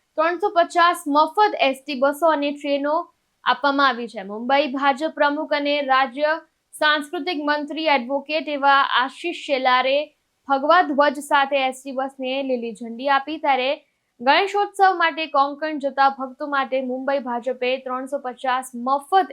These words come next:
એસ ટી બસો અને ટ્રેન સેવાઓની વ્યવસ્થા કરી આપી છે. આજે મુંબઈ ભાજપ પ્રમુખ અને રાજ્ય સાંસ્કૃતિક મંત્રી એડવોકેટ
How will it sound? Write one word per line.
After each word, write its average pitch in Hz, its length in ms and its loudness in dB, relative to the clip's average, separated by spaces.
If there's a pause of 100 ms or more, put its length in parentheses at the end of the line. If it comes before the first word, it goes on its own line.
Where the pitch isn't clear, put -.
(120)
એસ 254 300 -4
ટી 247 100 -10
બસો 226 400 -4 (400)
અને 262 180 0
ટ્રેન 339 360 -2
સેવાઓની 277 480 0
વ્યવસ્થા 254 440 -2
કરી 214 240 -8
આપી 190 240 -12
છે. - 280 -14 (320)
આજે 208 280 0
મુંબઈ 277 360 2
ભાજપ 285 360 2
પ્રમુખ 302 420 -2
અને 294 220 -2
રાજ્ય 277 440 2
સાંસ્કૃતિક 277 680 -8
મંત્રી 277 560 -8 (420)
એડવોકેટ 302 520 -2